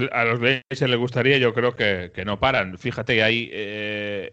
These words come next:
ese, esa chispa que ha encendido la Superliga, y hay quien dice, eh,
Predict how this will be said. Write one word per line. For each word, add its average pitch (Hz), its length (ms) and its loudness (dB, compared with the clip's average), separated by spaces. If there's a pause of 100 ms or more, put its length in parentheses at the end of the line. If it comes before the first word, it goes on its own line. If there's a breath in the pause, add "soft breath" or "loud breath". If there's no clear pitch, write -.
ese, 107 680 0
esa 117 180 0
chispa 131 320 -2
que 117 60 2
ha 120 40 6
encendido 120 340 2
la 117 100 4
Superliga, 113 580 0 (340 soft breath)
y 92 140 -6
hay 107 120 -2
quien 107 200 0
dice, 117 500 -2 (400 soft breath)
eh, 87 480 -4